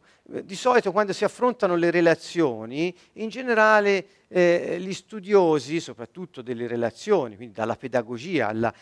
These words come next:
psicologia, a, all'analisi transazionale compresa, si fermano all'aspetto degli affetti, dei sentimenti, del, degli, degli atti di volontà, della mente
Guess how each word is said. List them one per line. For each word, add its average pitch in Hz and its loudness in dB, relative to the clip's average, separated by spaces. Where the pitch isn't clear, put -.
psicologia, 135 -4
a, - -8
all'analisi 127 -2
transazionale 127 -4
compresa, 220 -4
si 285 -6
fermano 262 2
all'aspetto 165 -2
degli 123 -2
affetti, 190 0
dei 117 -8
sentimenti, 170 -6
del, 131 2
degli, 127 -6
degli 135 -2
atti 147 0
di 131 -12
volontà, 160 -2
della 185 4
mente 117 -6